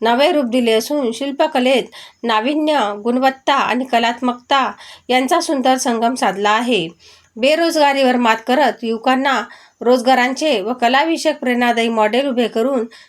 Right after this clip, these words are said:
समाजासमोर एक आदर्श घालून दिला आहे. मूर्तिकार आणि फायबर आर्ट कलाकार परमेश्वर व लाहुडकर बंधू यांच्या अप्रतिम कलेची झलक आता यवतमाळमध्येही पाहायला मिळत आहे. नुकत्याच साजऱ्या झालेल्या कृषी दिनानिमित्त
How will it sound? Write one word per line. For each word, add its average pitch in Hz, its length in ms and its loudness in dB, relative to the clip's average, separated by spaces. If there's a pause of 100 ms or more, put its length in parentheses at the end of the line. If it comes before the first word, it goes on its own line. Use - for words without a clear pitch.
समाजासमोर 277 800 2
एक 247 160 -4
आदर्श 220 440 0
घालून 226 380 0
दिला 214 240 0
आहे. 220 380 0 (400)
मूर्तिकार 330 500 2
आणि 330 300 2
फायबर 277 340 2
आर्ट 277 240 0
कलाकार 240 420 0
परमेश्वर 247 720 0 (380)
व 254 60 2
लाहुडकर 277 500 2
बंधू 269 400 2
यांच्या 233 380 2
अप्रतिम 233 420 -2
कलेची 254 440 -2
झलक 240 380 0 (400)
आता 247 220 0
यवतमाळमध्येही 254 800 0
पाहायला 220 400 -2
मिळत 208 320 -2
आहे. 214 340 -2 (500)
नुकत्याच 277 400 0
साजऱ्या 269 340 2
झालेल्या 247 560 0 (300)
कृषी 269 300 0
दिनानिमित्त 247 680 0